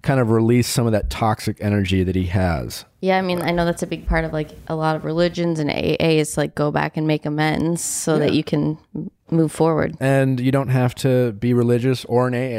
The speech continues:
Speaker 1: A to, to do that.
Speaker 2: <laughs> Yeah, I
Speaker 1: Um,
Speaker 2: know.
Speaker 1: again, like, we, it, we've said this and we talked about, like, when, when Caitlin gave me a call, not, like,
Speaker 2: Yeah.
Speaker 1: you don't need closure.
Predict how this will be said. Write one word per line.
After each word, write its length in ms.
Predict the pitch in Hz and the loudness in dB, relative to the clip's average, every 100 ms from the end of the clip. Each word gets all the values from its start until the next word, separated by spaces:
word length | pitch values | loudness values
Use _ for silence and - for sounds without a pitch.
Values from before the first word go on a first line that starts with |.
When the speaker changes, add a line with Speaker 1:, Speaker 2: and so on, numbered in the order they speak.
| 107 | -4
Speaker 1:
A 40 | 131 | 0
to, 260 | 240 302 | 0 2
to 240 | - 339 220 330 | 0 0 0 -2
do 120 | 339 | 0
that. 260 | - 214 - 285 | 0 -2 -4 -6
Speaker 2:
<laughs> 100 | 294 | -2
Yeah, 300 | 254 - - - - - | -2 -2 -4 -4 -4 0
I 480 | 127 127 123 254 240 | 2 4 4 4 2
Speaker 1:
Um, 60 | |
Speaker 2:
know. 240 | 120 117 - - _ - 247 240 220 214 | 0 -2 -6 -10 _ -4 -4 -6 -10 -4
Speaker 1:
again, 520 | 175 165 220 311 254 | -4 0 0 2 2
like, 260 | 175 156 135 | 4 2 2
we, 220 | 135 156 85 60 64 76 85 - | 2 0 0 -8 -16 -20 -12 -2
it, 280 | 139 - _ _ _ _ _ _ _ _ _ | -2 -2 _ _ _ _ _ _ _ _ _
we've 260 | 135 147 147 | 2 2 4
said 160 | 175 156 | 2 2
this 220 | 147 - | 0 0
and 80 | 135 | 0
we 60 | |
talked 240 | 135 139 147 | 2 0 0
about, 280 | 131 131 127 | 2 2 2
like, 200 | 123 123 | 0 0
when, 220 | 117 113 | -4 -4
when 200 | 117 113 | -4 -4
Caitlin 400 | 110 123 120 120 | -2 -2 -2 -2
gave 180 | 117 117 | 0 0
me 120 | 113 | 0
a 60 | 110 | -2
call, 300 | - 113 110 | -2 0 0
not, 200 | 107 - - | 0 -4 -2
like, 140 | 214 311 | 0 2
Speaker 2:
Yeah. 120 | 247 - - | 0 -6 -2
Speaker 1:
you 100 | 127 | 0
don't 320 | 117 151 185 | 2 2 2
need 260 | 156 156 147 | 2 2 0
closure. 680 | - 131 131 113 104 92 | 2 4 4 2 2 0